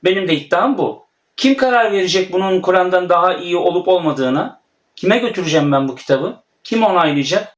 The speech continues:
Hani Kur'an diyor ya, "Getirebiliyorsanız getirin, hacılarınızı, hocalarınızı da toplayın, akıl danıştığınız kişileri de toplayın."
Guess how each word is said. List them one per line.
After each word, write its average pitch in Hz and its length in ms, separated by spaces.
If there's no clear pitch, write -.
Hani 151 220
Kur'an 180 300
diyor 302 140
ya, 285 120
"Getirebiliyorsanız 196 840
getirin, 185 500
hacılarınızı, 185 600
hocalarınızı 185 600
da 180 40
toplayın, 175 600
akıl 202 360
danıştığınız 202 580
kişileri 196 360
de 196 120
toplayın." 170 680